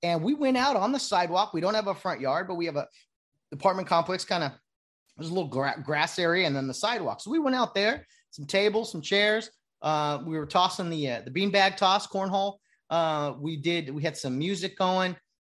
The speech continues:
brought out the cooler, had some, uh, some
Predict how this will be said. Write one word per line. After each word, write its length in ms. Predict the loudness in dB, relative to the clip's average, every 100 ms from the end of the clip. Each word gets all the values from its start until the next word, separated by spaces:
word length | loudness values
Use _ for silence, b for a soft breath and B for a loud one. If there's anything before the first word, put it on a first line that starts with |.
| _ _
brought 260 | 0 2 4
out 200 | 4 0
the 60 |
cooler, 480 | -6 -2 0 2 0
had 280 | 0 0 -2
some, 320 | -6 -6 -4
uh, 340 | -6 -6 -8 -10
some 420 | -12 -12 -12 -14